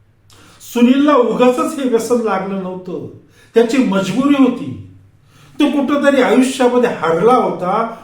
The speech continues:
म्हणून त्याने हे व्यसन लावून घेतलं होतं, मित्रांनो. परंतु याच्यामधून तो शंभर टक्के बाहेर पडला असता, जर व्यसनमुक्ती केंद्रामध्ये तो गेला असता, काउन्सिलिंग केलं असतं तर. परंतु मित्रांनो, हे सगळं करण्यासाठी लागतो तो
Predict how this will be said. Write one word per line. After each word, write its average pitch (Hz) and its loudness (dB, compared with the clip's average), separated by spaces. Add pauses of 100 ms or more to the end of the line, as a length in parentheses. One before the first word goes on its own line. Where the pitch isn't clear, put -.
म्हणून 185 2
त्याने 262 2
हे 233 4
व्यसन 196 -6
लावून 165 -4
घेतलं 160 -10
होतं, 147 -10
मित्रांनो. 131 -12 (360)
परंतु 175 -6
याच्यामधून 190 -6
तो 165 -12
शंभर 202 -8
टक्के 196 -14
बाहेर 147 -14
पडला 127 -16
असता, 202 -10 (380)
जर 190 0 (600)
व्यसनमुक्ती 180 -4
केंद्रामध्ये 156 -8
तो 151 -10
गेला 135 -8
असता, 185 -6
काउन्सिलिंग 196 -4
केलं 165 -6
असतं 160 -10
तर. 220 2
परंतु 277 -2
मित्रांनो, 185 -4 (340)
हे 233 2
सगळं 294 2
करण्यासाठी 247 0
लागतो 165 -6
तो 202 -10